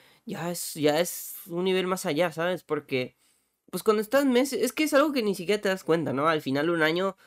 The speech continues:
pues, ¿qué son? Trescientos sesenta y cinco días, doce meses, pues ya está. El día diecisiete, si no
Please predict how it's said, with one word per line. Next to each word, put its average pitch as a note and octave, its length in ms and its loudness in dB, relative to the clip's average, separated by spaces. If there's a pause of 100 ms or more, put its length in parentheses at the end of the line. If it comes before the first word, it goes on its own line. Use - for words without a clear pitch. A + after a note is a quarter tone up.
(140)
pues, C3+ 120 -8
¿qué D#3+ 100 0
son? D3 280 0
Trescientos E3+ 420 -2
sesenta D#3 220 -4
y B2 40 -4
cinco F3+ 360 -4
días, E3+ 340 -6
doce E3+ 260 -6
meses, - 460 -12 (160)
pues - 140 -8
ya - 60 -10
está. - 320 -12 (520)
El B2 140 -2
día C#3 180 4
diecisiete, E3 800 0 (760)
si - 180 -8
no C3+ 400 2